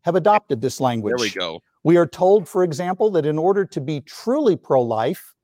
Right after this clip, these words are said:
Speaker 1: we need to switch from, quote, pro-life, unquote, to whole life.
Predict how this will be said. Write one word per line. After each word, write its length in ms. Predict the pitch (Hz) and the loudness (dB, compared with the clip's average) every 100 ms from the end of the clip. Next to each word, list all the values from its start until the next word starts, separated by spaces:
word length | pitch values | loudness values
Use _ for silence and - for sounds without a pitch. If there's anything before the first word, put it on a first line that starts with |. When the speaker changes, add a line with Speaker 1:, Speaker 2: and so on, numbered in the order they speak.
| _ _ _ | _ _ _
Speaker 1:
we 160 | 165 180 | 0 2
need 240 | 202 269 | 2 0
to 100 | 285 | -2
switch 600 | 262 - 156 160 170 - | -6 -10 -4 -2 -2 -8
from, 340 | - 165 156 139 | -10 -2 -2 -2
quote, 480 | - 165 147 143 _ | -4 0 0 0 _
pro-life, 800 | - 277 320 117 104 214 - - _ | 2 2 2 0 -2 -6 -12 -20 _
unquote, 460 | 117 104 123 120 - _ _ - _ _ _ - | -12 -10 -2 -2 -4 _ _ -20 _ _ _ -2
to 340 | 202 208 208 - _ _ _ | 2 4 2 -4 _ _ _
whole 340 | - 294 247 | 2 4 4
life. 480 | 123 98 - - - | 2 0 -4 -16 -18